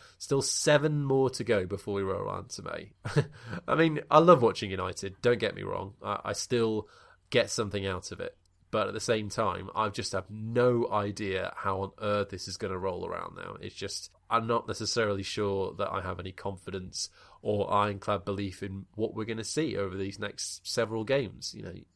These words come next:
you, you just don't know. You're just sort of steeling yourself for, you know, relative disappointment.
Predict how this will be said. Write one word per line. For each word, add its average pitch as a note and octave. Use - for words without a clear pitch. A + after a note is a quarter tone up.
you, A2
you A2
just A2
don't A#2
know. G#2+
You're F#2+
just -
sort G#2+
of F#2+
steeling B2+
yourself F#2+
for, G#2
you -
know, A2
relative C3
disappointment. C3+